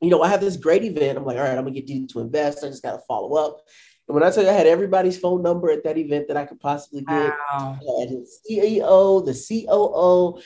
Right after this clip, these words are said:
Speaker 1: the chief of staff. I even had Diddy's hairstylist number. I still got it in my phone.
Speaker 2: <laughs>
Speaker 1: I said, "I'm gonna have everybody's number. I'm calling everybody until I get what I need."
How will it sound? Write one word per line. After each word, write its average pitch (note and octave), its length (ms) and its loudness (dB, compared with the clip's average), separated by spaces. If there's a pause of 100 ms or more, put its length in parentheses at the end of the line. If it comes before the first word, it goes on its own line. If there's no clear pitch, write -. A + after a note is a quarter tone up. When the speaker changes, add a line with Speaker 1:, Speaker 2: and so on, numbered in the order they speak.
(140)
Speaker 1:
the C#3+ 80 -8
chief B3 360 -2
of A#3 80 -2
staff. G#3 580 4
I G#3 120 4
even A#3 200 2
had F3+ 160 6
Diddy's F3+ 280 2
hairstylist D#3+ 640 0
number. A2+ 360 -8
I D#3 80 2
still G#3+ 260 6
got - 200 10
it D4 80 -2
in - 20 2
my - 180 4
phone. - 160 -4
Speaker 2:
<laughs> - 320 -8
Speaker 1:
I A3 100 8
said, G#3+ 160 4
"I'm B3 200 6
gonna A#3+ 120 6
have D#3+ 200 4 (100)
everybody's A#3+ 640 4
number. E3 320 0
I'm D#3+ 100 -8
calling D#3 340 0
everybody D#3 580 4
until C#3 280 -4
I C3+ 100 2
get C3+ 300 2
what C#3 120 0
I C3 120 -2
need." C3 240 -10